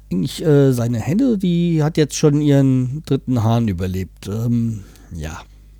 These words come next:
Irgendwie, weiß nicht. Und es hat mir wieder mal gezeigt, so,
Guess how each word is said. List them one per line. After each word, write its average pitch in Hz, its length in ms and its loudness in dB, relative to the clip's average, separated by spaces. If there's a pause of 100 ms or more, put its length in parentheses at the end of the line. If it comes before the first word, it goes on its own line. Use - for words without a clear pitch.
(1400)
Irgendwie, 127 680 2 (480)
weiß 113 280 -6
nicht. 98 280 -12 (1700)
Und 143 100 2
es 147 100 6
hat 165 120 0
mir 165 180 4
wieder 151 160 4
mal 139 140 2
gezeigt, 156 440 -2
so, 143 300 2